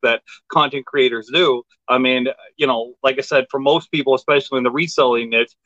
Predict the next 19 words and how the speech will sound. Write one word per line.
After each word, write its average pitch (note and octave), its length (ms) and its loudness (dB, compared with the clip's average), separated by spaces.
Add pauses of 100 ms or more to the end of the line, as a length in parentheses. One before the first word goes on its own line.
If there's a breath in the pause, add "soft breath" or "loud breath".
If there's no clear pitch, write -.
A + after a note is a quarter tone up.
(200)
your D#3 100 0
C D#3+ 240 -2
P C3+ 220 2
M C3+ 180 2
is B2+ 160 -2
maybe C3+ 240 2
somewhere C#3 320 2
around C#3 300 2 (100)
twenty, C#3 260 -4
twenty-five C3+ 440 0
dollars, C#3+ 500 2 (300 soft breath)
and B2+ 180 0
then C3+ 160 4
it C#3 80 4
depends C#3+ 380 -2
on C#3+ 180 2
your B2+ 160 4
view E3+ 300 -4
count. A#2 400 -2